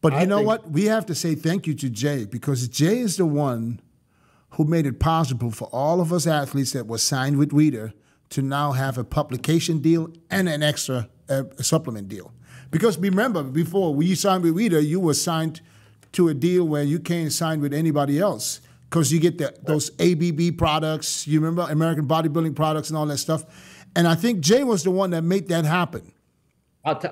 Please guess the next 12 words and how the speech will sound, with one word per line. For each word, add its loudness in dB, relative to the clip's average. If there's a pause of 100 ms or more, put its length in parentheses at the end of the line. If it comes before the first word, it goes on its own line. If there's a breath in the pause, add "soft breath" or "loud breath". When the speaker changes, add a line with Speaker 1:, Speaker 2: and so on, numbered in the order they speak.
Speaker 3:
I'll 0
tell -2
you 0
the -2
story. 0
So -6
I 0
went -4
to -6
dinner -2
with -4
Blackman -6